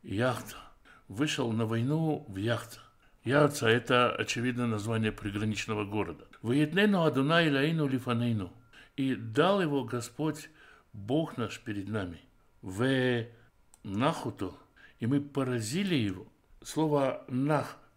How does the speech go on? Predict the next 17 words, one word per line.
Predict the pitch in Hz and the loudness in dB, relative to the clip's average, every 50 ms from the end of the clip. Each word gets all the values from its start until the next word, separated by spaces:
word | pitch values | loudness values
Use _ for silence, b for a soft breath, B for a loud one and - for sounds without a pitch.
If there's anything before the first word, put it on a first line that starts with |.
| B B B B B B B B - | B B B B B B B B -2
поразили, | - 135 139 143 127 120 165 185 170 151 123 110 - - | 0 2 2 2 2 2 0 0 2 2 0 -2 -2 -6
сделали | 104 104 107 107 110 135 151 156 151 147 143 | -10 -8 -6 -4 0 2 4 4 6 4 4
сломленным. | 135 - - - 143 165 165 156 143 120 110 95 90 87 82 - - - - _ _ - B B B B | 2 0 -2 0 2 2 4 4 4 2 2 0 0 -4 -6 -8 -14 -20 -20 _ _ -20 B B B B
"Ваитбанав | B 107 127 139 143 139 120 110 131 139 151 165 170 170 165 143 143 - B B B B B | B 4 6 8 8 6 6 4 2 2 4 4 4 4 4 2 0 -4 B B B B B
ваиткхоламо". | B 95 110 139 147 139 143 - - - - 151 151 156 147 135 131 127 120 107 - - - B B B B B B | B 0 4 6 6 6 4 0 -6 -4 0 2 2 4 4 2 2 0 -2 -2 -4 -8 -16 B B B B B B
И | B 120 | B -6
сыновей | - - 147 139 147 147 170 185 180 | -4 -2 -2 0 0 2 2 2 2
его, | 160 135 120 | 2 2 0
весь | 117 147 160 147 - | 0 0 0 -2 -2
народ | 139 120 135 151 147 - | -2 0 0 0 -2 -2
его. | 110 98 92 92 - - _ _ _ _ _ | -4 -6 -6 -6 -10 -16 _ _ _ _ _
"Ве | - 113 127 143 | -4 0 2 2
нилькад | 147 147 143 139 139 131 135 - 170 170 165 147 135 151 165 165 - - b b b b b b b | 2 2 2 0 0 -2 -2 -2 -2 -2 -2 -2 -2 -2 -2 -2 -4 -10 b b b b b b b
этколь | - 135 123 - - - - 175 170 170 170 160 151 151 151 - - - | -4 -4 -4 -4 -2 2 4 6 6 6 6 4 2 0 -4 -12 -10 -2
арав". | - 131 139 151 147 135 107 92 - - - - _ - B B B B B B B B B | 2 4 8 8 8 8 6 4 0 -6 -12 -20 _ -20 B B B B B B B B B
И | - 151 165 160 | -6 -4 -2 -2
захватили, | 139 127 143 147 - - 143 151 147 - 190 196 180 175 156 143 131 120 - B | -2 0 -2 -2 -2 -2 -4 -4 -4 -4 -6 -4 -2 0 0 0 0 -2 -6 B